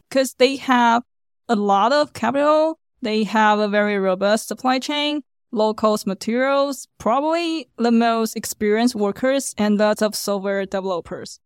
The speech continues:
So it's hard, it's hard to find a second place with all of that.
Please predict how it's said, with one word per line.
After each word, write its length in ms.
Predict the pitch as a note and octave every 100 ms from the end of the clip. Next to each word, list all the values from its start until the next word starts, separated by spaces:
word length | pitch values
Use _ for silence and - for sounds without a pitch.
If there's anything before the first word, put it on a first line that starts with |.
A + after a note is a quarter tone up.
| _ _ _
So 480 | - - G#3 G3+ G3+ -
it's 240 | C4 B3+
hard, 640 | - - A#3+ A#3 G#3+ G#3 - _ _ _ -
it's 140 | A#3+
hard 200 | C4 E4+
to 80 | D#4+
find 280 | - B3 A#3
a 40 |
second 300 | - G#3 G3+
place 320 | - F#3+ F#3+
with 180 | G#3+ G3+
all 260 | G#3 G3 G3
of 80 | -
that. 320 | - -